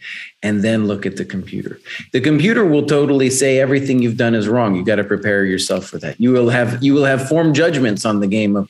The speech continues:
of, of what was right and what was wrong. And what you'll see is, like, even though the computer will tell you everything was wrong, there was a lot of moves the computer is gonna say that neither you or your opponent was even on your horizon. So in a way, they don't matter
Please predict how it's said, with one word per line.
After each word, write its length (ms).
of, 180
of 260
what 180
was 140
right 240
and 100
what 120
was 180
wrong. 420
And 400
what 240
you'll 140
see 340
is, 260
like, 280
even 320
though 100
the 100
computer 520
will 160
tell 260
you 140
everything 480
was 200
wrong, 460
there 120
was 100
a 60
lot 260
of 40
moves 280
the 40
computer 380
is 140
gonna 180
say 300
that 160
neither 340
you 220
or 80
your 240
opponent 420
was 160
even 220
on 120
your 140
horizon. 640
So 100
in 80
a 80
way, 240
they 140
don't 280
matter 440